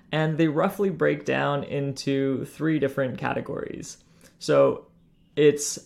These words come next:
analytics data that you generally will use off-the-shelf saas analytics tools to build dashboards for. The other one is when you use B I tools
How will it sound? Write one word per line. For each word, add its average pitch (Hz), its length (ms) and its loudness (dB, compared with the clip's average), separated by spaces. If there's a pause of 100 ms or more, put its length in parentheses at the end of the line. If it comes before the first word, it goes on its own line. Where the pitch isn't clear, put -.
(140)
analytics 151 580 2
data 139 400 -4 (300)
that 131 400 0
you 143 220 0
generally 147 720 2
will 135 440 2
use 127 580 0 (140)
off-the-shelf 139 1000 0 (220)
saas - 640 -2 (100)
analytics 139 640 0
tools 123 600 -4 (120)
to 131 540 -2
build 127 340 0
dashboards 131 640 -8
for. 175 360 -6 (640)
The 135 240 -2
other 190 320 2
one 127 520 -2
is 127 560 0
when 131 380 0
you 135 340 -2
use 131 420 0
B 127 340 0
I 151 200 2
tools 139 640 -6